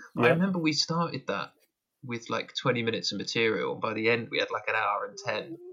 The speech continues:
Speaker 1: and
Speaker 2: Yeah,
Speaker 1: people,
Speaker 2: it, it,
Speaker 1: <laughs> the
Speaker 2: it was,
Speaker 1: audience
Speaker 2: it
Speaker 1: were like,
Speaker 2: was
Speaker 1: "How long is this now? We've told it was just, like, a twenty minute sketch." <laughs>
Speaker 2: Yeah, we thought it was a sketch
Speaker 1: Mm.
Speaker 2: show, and actually it's a whole full-length production in itself,
Speaker 1: Yeah,
Speaker 2: and,
Speaker 1: yeah.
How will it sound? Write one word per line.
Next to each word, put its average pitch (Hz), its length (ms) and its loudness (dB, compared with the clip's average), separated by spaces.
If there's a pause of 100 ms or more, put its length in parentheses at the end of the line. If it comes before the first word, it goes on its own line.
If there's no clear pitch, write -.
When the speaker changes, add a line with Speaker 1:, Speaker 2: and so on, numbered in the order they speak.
(140)
Speaker 1:
and 107 200 -4
Speaker 2:
Yeah, 165 180 8
Speaker 1:
people, 156 220 6
Speaker 2:
it, 156 60 8 (140)
it, 156 60 2
Speaker 1:
<laughs> - 0 -
the 143 80 6
Speaker 2:
it - 20 12
was, 143 100 12
Speaker 1:
audience 151 260 8
Speaker 2:
it - 40 -4
Speaker 1:
were 160 80 10
like, 165 160 10
Speaker 2:
was - 40 2 (440)
Speaker 1:
"How 175 120 -2
long 185 320 -2
is 139 160 2
this - 240 -2
now? 110 300 4
We've 120 180 -2
told 160 220 0
it 147 100 2
was 135 120 -6
just, - 180 -12
like, 131 140 -10
a 139 40 -16
twenty 143 320 2
minute - 340 -2
sketch." - 720 -2 (160)
<laughs> - 200 -10
Speaker 2:
Yeah, 147 280 6 (240)
we 180 140 10
thought 208 200 10
it 185 40 8
was 156 100 6
a 151 60 8
sketch 156 340 6
Speaker 1:
Mm. - 40 2
Speaker 2:
show, 120 200 10
and 120 100 10
actually 131 320 4
it's 127 140 4
a 120 60 4
whole 117 120 4
full-length 120 520 6
production 113 440 4
in 107 140 6
itself, 113 320 6
Speaker 1:
Yeah, 123 200 8
Speaker 2:
and, 120 120 8
Speaker 1:
yeah. 120 160 6